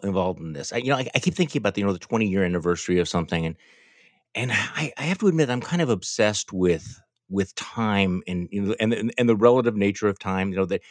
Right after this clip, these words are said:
twenty years is so long, and yet it feels so immediate, and everybody's doing their, their memories. But I had an interesting, I, I had a, I don't know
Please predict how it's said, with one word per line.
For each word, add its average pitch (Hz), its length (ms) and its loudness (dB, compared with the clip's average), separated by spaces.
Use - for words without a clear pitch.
twenty 214 260 4
years 107 640 0
is 131 120 -2
so - 220 0
long, 160 540 0
and 104 160 -2
yet 110 240 0
it 117 100 -4
feels 123 380 0
so 107 220 2
immediate, 95 520 0
and 85 80 -6
everybody's 110 420 4
doing 98 340 2
their, 87 300 0
their 92 160 0
memories. 87 420 -2
But 127 120 2
I 170 60 4
had 202 140 4
an 123 100 0
interesting, 113 400 -4
I, 127 260 -4
I 107 40 -2
had 123 180 8
a, 85 140 4
I 170 120 -8
don't 117 160 2
know 95 80 -6